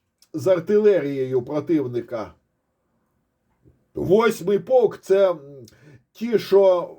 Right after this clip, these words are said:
з тридцять шостої бригади морської піхоти, це ті, що зрадили і не вийшли з Криму, це рештки українського формування, восьмий артилерійський полк, це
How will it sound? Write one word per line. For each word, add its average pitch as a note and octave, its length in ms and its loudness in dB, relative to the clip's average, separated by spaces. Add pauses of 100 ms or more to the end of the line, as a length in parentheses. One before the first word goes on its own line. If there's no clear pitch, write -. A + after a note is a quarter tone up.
з - 120 -20
тридцять F#3+ 420 -4
шостої F#3 460 0
бригади E3+ 440 0
морської D#3+ 540 -2
піхоти, D3 460 -4
це D3+ 140 -4
ті, E3+ 160 -4
що E3+ 180 -2
зрадили D#3 680 0 (280)
і E3+ 100 -4
не F3 120 6
вийшли F3 360 2
з E3+ 60 -10
Криму, G3 280 0
це F3 200 -2
рештки F3 480 -2
українського D#3+ 640 0
формування, D#3 640 0
восьмий D3+ 400 -4
артилерійський D3+ 720 -6
полк, F#3 400 0 (400)
це F#3 360 4